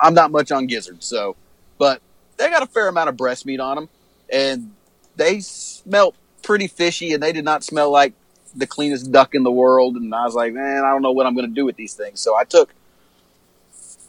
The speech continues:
all those breasts and I threw 'em in the crock pot. And I took a big bottle of barbecue sauce and poured it all over 'em and just sat in the crock pot on low all day.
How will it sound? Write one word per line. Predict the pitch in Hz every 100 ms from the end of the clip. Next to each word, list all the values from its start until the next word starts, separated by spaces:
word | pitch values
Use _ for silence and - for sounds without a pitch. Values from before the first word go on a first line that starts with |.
| _ _ _
all | 139 180
those | 190 185
breasts | 147 160 143 135
and | 117
I | 107
threw | - 156
'em | 156
in |
the | 147
crock | - 131 -
pot. | 104 82 - _ _ _ _ _
And | 107 113
I | 117
took | - 135 123 _ _ _
a | 107 98 - _ -
big | 165 185 185 156
bottle | 180 175
of | 156
barbecue | 160 151 123 123
sauce | 123 104 101 - -
and | 117 110 101 92 _ _ _ _ _ _ -
poured | - 160 165
it | 160
all | 156 151
over | 151 147 151
'em | 147 - _ _
and | 143
just | -
sat | 202
in | 190
the |
crock | 151 175 131
pot | 143 123
on | 123
low | 131 131 131 104 - _
all | - 143 139
day. | 135 110